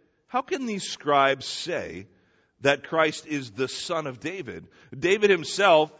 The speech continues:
in the Holy Spirit, declared, "The Lord said to my Lord, 'Sit at my right hand until I put your enemies under your feet.'" David calls, David himself calls him Lord. So how is he his son?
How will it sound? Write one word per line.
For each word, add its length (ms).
in 100
the 100
Holy 220
Spirit, 440
declared, 640
"The 100
Lord 380
said 280
to 80
my 240
Lord, 360
'Sit 180
at 60
my 100
right 220
hand 340
until 240
I 140
put 220
your 160
enemies 440
under 220
your 160
feet.'" 340
David 520
calls, 600
David 420
himself 600
calls 340
him 180
Lord. 320
So 220
how 300
is 120
he 140
his 180
son? 460